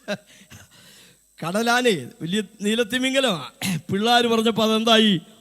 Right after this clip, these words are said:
മത്തിയായി. ആ, അപ്പൊ അമ്മച്ചി പറഞ്ഞു, "മക്കളെ, കടലാന യോനെ വിഴുങ്ങിയെന്നാ ബൈബിളിൽ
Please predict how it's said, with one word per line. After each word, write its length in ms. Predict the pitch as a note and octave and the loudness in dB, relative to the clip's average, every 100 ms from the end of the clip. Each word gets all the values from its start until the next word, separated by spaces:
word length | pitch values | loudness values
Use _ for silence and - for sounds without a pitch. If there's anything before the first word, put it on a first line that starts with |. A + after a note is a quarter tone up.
| - | -10
മത്തിയായി. 640 | C#3+ E3 - A#3 G#3+ - - - - - - B3 - - - - - | -6 -6 -6 -2 -2 -2 -20 -20 -18 -16 -4 -6 -6 -20 -18 -16 -4
ആ, 140 | F#3 F#3 F#3+ E3 - - - - - - _ - | 0 2 2 -2 -4 -20 -20 -20 -20 -20 _ 0
അപ്പൊ 280 | E3+ F#3+ F3+ - | 2 4 2 -4
അമ്മച്ചി 260 | D#3+ G3 B3 | -4 0 2
പറഞ്ഞു, 540 | B3 A#3 A#3 A3+ G3 - - - | 4 4 4 4 4 -4 -20 -6
"മക്കളെ, 520 | E3+ E3 B3+ C4+ A3+ F#3 - _ _ - - - - | -6 0 2 4 2 -2 -14 _ _ -20 -20 -6 0
കടലാന 1000 | F3+ G#3+ A#3+ B3 B3+ C4 C#4+ D4 C#4 B3 - - _ _ _ - | 4 4 4 6 6 6 6 6 4 2 -10 -20 _ _ _ -2
യോനെ 520 | G3+ G#3+ B3 C4+ C#4 | 4 6 6 6 4
വിഴുങ്ങിയെന്നാ 600 | C4 B3 C4+ C#4+ C4+ C4 | 4 2 4 4 2 2
ബൈബിളിൽ 320 | C#4 C#4 C#4 | 4 4 2